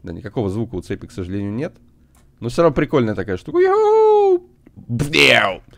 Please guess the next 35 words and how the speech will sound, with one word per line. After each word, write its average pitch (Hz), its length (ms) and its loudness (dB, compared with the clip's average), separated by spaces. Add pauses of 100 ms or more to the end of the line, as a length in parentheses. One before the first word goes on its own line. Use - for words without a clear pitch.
(140)
Так, 156 260 6
что 160 160 2
у - 40 2
нас 190 100 -2
здесь 165 220 -2
есть 156 180 -2
еще? 127 220 -4
Вот 127 160 -2
это 147 180 0
что 190 200 -2
за 139 120 4
место 117 320 -2
вообще, - 260 -14
по 87 120 -12
факту? - 420 -10 (840)
По 98 80 -16
факту 165 340 -2
непонятно, 160 520 -4
что - 140 -12
это 87 140 -12
за 92 100 -8
место. 113 360 -10 (120)
Тут 95 140 -10
что-то 107 220 -10
светит. 190 440 -4 (880)
Какой-то - 200 -16
фонарь, 139 420 2
но 135 100 2
он 139 80 2
такой, 147 320 4
чисто 123 260 -6
декоративный. 120 760 -2 (680)
Есть 147 260 0
ли 170 60 -2
какие-то 143 540 -4